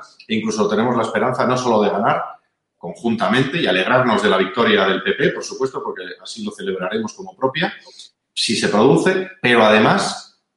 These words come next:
que salga, eh, Pablo Iglesias ya de una vez de la política, que sea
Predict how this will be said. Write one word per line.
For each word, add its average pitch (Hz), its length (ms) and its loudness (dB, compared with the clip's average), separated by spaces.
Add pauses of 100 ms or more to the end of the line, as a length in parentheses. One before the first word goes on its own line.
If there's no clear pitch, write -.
(500)
que 110 120 -6
salga, 117 640 0
eh, 92 760 -4
Pablo 120 240 2
Iglesias 98 520 0
ya 101 140 0
de 101 80 2
una 92 120 -2
vez 92 160 -4
de 85 60 -12
la - 120 -8
política, 90 380 -12
que - 80 -16
sea - 220 -2